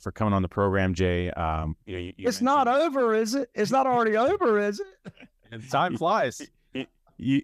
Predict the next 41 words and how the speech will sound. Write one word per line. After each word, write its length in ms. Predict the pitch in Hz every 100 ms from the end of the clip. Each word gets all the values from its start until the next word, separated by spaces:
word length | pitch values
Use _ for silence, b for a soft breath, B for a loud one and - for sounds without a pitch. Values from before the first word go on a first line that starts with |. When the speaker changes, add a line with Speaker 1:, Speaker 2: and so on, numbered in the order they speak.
| -
Speaker 1:
you, 280 | 113 127 135
you 140 | 120 123
mentioned 380 | 139 139 143
Speaker 3:
And 60 | 131
Speaker 1:
that, 60 | 214
Speaker 3:
we're 120 | 214
Speaker 1:
uh, 20 |
Speaker 3:
going 260 | 214 208 196
out 160 | 196
for 120 | -
fried 300 | 143 196 185
chicken 360 | - 214 - 160
after 240 | 139 -
Speaker 1:
Yeah, 60 | 110
Speaker 3:
this. 100 | 104
Speaker 1:
fried 200 | 143 143
Speaker 3:
You 80 | 147
Speaker 1:
chicken, 200 | 165 117
really. 240 | 107 127
Speaker 3:
got 160 | 208 196
us 100 | 160
going 300 | 185 214 196
on 160 | 156
that 200 | 143 131
now. 280 | 131 127 107 - _ _ 127
Speaker 1:
Uh, 80 | - _
when, 240 | - 139 -
when 140 | 135
you 60 | 139
said 220 | 165 156
that, 160 | 139 127
you 80 |
know, 240 | 113 110 110
everything's 460 | 117 117 120 117 98
the 80 |
same 260 | 101 117 104
for 120 | 104
each 120 | 95
duplicate, 340 | - 101 92 87
uh, 140 | 87 87 -
I, 160 | 95